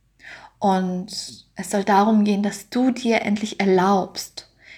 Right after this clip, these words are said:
die Person zu sein, die du in deinem Inneren wirklich bist.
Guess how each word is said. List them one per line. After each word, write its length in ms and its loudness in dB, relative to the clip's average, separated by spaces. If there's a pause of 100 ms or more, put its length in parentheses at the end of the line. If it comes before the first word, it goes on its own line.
(160)
die 160 4
Person 580 2
zu 160 -4
sein, 600 2 (320)
die 160 -6
du 180 -4
in 180 -2
deinem 340 0
Inneren 600 0
wirklich 420 -10
bist. 480 -12